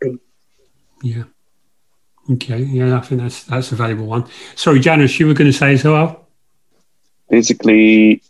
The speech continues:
Speaker 3: in my perspective, the willingness. So, willingness to learn, willingness I want to improve. It's just probably the best word, willingness.
Speaker 2: That's two good ones. So, so we've got willingness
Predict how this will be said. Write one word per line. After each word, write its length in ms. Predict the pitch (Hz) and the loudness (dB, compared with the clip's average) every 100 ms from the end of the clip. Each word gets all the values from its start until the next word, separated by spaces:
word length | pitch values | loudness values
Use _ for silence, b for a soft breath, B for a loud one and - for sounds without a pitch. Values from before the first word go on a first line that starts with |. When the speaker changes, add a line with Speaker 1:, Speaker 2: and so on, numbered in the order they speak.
| _ _ | _ _
Speaker 3:
in 200 | 123 98 | 0 4
my 200 | 113 123 | 4 2
perspective, 680 | - 95 - - 92 - 82 | 0 -2 0 -2 -2 -2 0
the 100 | 95 | 0
willingness. 760 | 87 104 95 80 73 - - - _ _ _ - - - _ _ - - - | 2 2 2 2 0 -2 -6 -8 _ _ _ -14 -14 -16 _ _ -14 -12 0
So, 440 | 92 90 87 - _ _ _ | 2 4 2 0 _ _ _
willingness 520 | 95 117 120 101 90 - | 0 2 2 2 0 0
to 260 | 92 82 - | 0 0 0
learn, 640 | 87 90 95 85 95 107 - _ _ _ _ - | 2 4 2 2 2 0 -2 _ _ _ _ -2
willingness 680 | 110 113 101 92 - - - - | 2 4 4 2 0 -8 -12 -4
I 180 | 87 87 | 0 2
want 300 | 87 92 92 | 2 0 2
to 60 | |
improve. 560 | 92 87 - 90 90 127 - _ _ _ _ _ _ _ _ _ _ _ _ _ _ _ _ _ _ _ _ _ _ | 2 2 0 2 2 0 -8 _ _ _ _ _ _ _ _ _ _ _ _ _ _ _ _ _ _ _ _ _ _
It's 180 | - 113 | -4 -2
just 320 | - 113 - | -2 -2 -2
probably 300 | 131 120 107 | -2 0 0
the 100 | 101 | 0
best 260 | 95 98 - | 0 -2 0
word, 120 | 98 90 | -2 0
willingness. 600 | 101 101 78 71 - - _ _ - - - B B B B B _ - - - | 0 0 -2 -6 -8 -10 _ _ -20 -12 -12 B B B B B _ -20 -20 -20
Speaker 2:
That's 200 | - - | -20 -18
two 180 | - 127 | -4 0
good 120 | 139 | 2
ones. 200 | 123 113 | 0 0
So, 240 | - 143 | 0 0
so 180 | 170 - | 0 0
we've 60 | 139 | 0
got 160 | 151 | 2
willingness 640 | 147 156 160 156 147 139 | 2 2 4 4 2 0